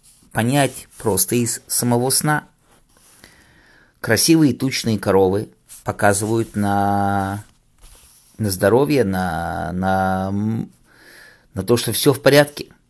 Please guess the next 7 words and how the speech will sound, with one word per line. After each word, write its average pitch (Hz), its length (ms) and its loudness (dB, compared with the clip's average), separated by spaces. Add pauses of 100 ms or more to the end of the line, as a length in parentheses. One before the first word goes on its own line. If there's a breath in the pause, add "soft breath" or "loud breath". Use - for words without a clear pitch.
(1080)
Это 113 180 -2
понятный 151 480 4
результат 120 880 2 (580)
большого, 107 960 2 (760)
э, 90 480 0
количества 104 560 -4
урожая 104 720 0